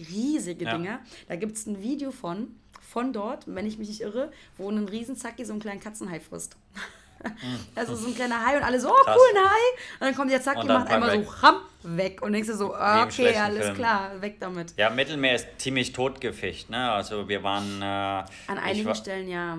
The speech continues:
Speaker 2: ich war dieses Jahr auf der Insel Faviana, auch auf einem Tauchprojekt. Und auf der Insel Faviana,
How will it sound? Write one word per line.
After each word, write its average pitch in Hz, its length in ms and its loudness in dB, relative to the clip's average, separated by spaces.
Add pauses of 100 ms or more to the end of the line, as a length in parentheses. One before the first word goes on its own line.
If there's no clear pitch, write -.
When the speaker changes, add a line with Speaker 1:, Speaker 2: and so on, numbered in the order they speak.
(100)
Speaker 2:
ich 107 180 -8
war 107 140 2
dieses 107 460 -8
Jahr 101 280 2
auf 98 160 -8
der 98 140 -6
Insel 104 360 -8
Faviana, 101 1000 -4
auch 101 180 -2
auf 104 200 -8
einem 92 180 -10
Tauchprojekt. 113 840 -6
Und 98 220 -10
auf 98 140 -10
der 98 100 -6
Insel 95 240 -10
Faviana, 98 1000 -4